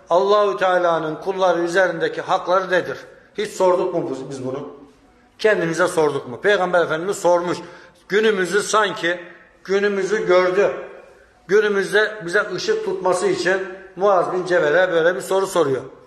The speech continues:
Şöyle diyelim, Peygamber Aleyhisselatü Vesselam şu an aramızda, Uluabat Köyü'nde, Bursa'da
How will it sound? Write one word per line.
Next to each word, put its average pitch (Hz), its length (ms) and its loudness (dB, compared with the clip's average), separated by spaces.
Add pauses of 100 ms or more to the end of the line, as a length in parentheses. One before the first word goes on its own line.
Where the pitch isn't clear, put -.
(1080)
Şöyle 220 380 2
diyelim, 175 260 0
Peygamber 202 440 2
Aleyhisselatü 190 580 0
Vesselam 202 600 0 (260)
şu 220 200 2
an 160 220 -2
aramızda, 220 840 2 (580)
Uluabat 202 560 2
Köyü'nde, 165 420 0
Bursa'da 220 720 2